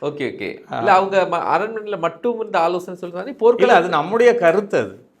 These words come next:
Speaker 1: ம்.
Speaker 2: ஆனா அவர்கள் எங்கெல்லாம் அரசன் இருப்பானோ
Speaker 1: அங்கெல்லாம்
Speaker 2: அங்க அவங்களும் இருப்பாங்க. இப்ப நீங்க சமகாலத்துல எடுத்துக்கிட்டீங்கன்னா, ஜனநாயக நாட்டுல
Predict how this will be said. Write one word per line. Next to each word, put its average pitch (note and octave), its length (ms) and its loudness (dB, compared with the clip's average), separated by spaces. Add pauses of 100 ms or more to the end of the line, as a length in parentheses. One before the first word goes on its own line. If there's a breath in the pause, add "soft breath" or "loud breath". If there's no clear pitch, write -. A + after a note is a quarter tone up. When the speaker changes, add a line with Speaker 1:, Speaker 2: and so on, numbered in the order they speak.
Speaker 1:
ம். D3+ 320 -18
Speaker 2:
ஆனா G3+ 220 2
அவர்கள் F3+ 340 0
எங்கெல்லாம் A#3+ 600 4
அரசன் G3 400 2
இருப்பானோ D3 640 -6 (140)
Speaker 1:
அங்கெல்லாம் D3+ 440 2
Speaker 2:
அங்க G3 300 8
அவங்களும் F#3 400 4
இருப்பாங்க. A2 540 -2 (300)
இப்ப C#3+ 180 -8
நீங்க D3 160 -4
சமகாலத்துல G#3 760 2
எடுத்துக்கிட்டீங்கன்னா, E3+ 500 -2
ஜனநாயக D3+ 460 0
நாட்டுல B2 640 -6